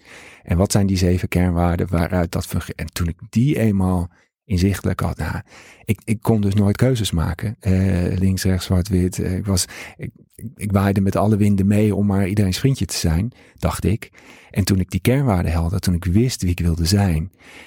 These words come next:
ja, toen kon ik ineens keuzes maken. En toen ging het supersnel en dan wist ik, oké, ik snap het, ik zie wel de andere kant, maar dit is mijn kant. Ik ga nu hierheen. En ja, dat, dat heeft me heel veel kracht en vertrouwen gegeven. Een ander is, ehm,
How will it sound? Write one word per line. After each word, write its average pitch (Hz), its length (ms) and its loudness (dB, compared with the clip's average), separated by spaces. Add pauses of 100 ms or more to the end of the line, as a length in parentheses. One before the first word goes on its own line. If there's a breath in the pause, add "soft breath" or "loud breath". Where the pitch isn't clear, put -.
(140 loud breath)
ja, - 260 -4
toen - 200 -6
kon 95 160 2
ik 92 120 0
ineens 82 320 0
keuzes 139 380 2
maken. 85 360 0
En 117 60 -6
toen 98 140 -2
ging 95 160 0
het 87 120 -2
supersnel 101 720 0
en 95 60 0
dan 87 100 0
wist 98 240 -2
ik, - 140 -12
oké, 80 260 -2 (360 loud breath)
ik - 160 -2
snap 190 240 2
het, - 220 0
ik - 100 -8
zie 151 200 2
wel 107 300 0
de 101 120 0
andere 107 340 2
kant, 104 320 0 (220 loud breath)
maar 80 160 -2
dit 101 160 2
is 151 100 2
mijn 110 200 2
kant. - 280 -8
Ik - 120 -4
ga 98 120 0
nu 104 160 4
hierheen. 107 460 0
En 95 240 -2 (400 loud breath)
ja, 87 220 0
dat, 95 180 0
dat 95 160 0
heeft 95 140 -2
me 90 80 2
heel 95 300 2
veel 92 120 -6
kracht - 260 -6
en - 80 -4
vertrouwen 87 420 -4
gegeven. - 460 -8 (800 loud breath)
Een 98 120 2
ander 101 300 4
is, 92 240 0
ehm, 90 420 0